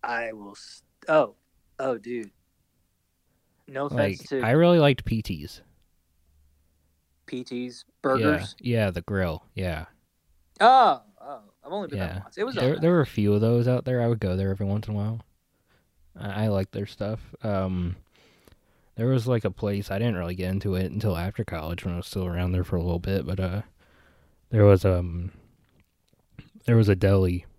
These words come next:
Speaker 2: like, South College deli, the, the one that was next to, um,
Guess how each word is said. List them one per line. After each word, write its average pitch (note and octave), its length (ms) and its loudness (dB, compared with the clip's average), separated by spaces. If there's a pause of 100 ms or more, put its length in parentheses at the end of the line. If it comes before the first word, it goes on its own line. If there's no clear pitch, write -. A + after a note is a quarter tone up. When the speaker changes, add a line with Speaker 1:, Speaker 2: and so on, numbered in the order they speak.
(360)
Speaker 2:
like, G2+ 120 -4
South G#2 240 4
College G2+ 340 4
deli, G#2+ 240 4
the, B2 460 4
the C3+ 80 6
one C#3+ 240 8
that B2+ 80 6
was A2+ 220 4
next A#2 260 2
to, F#2+ 280 4 (3000)
um, F2 460 -10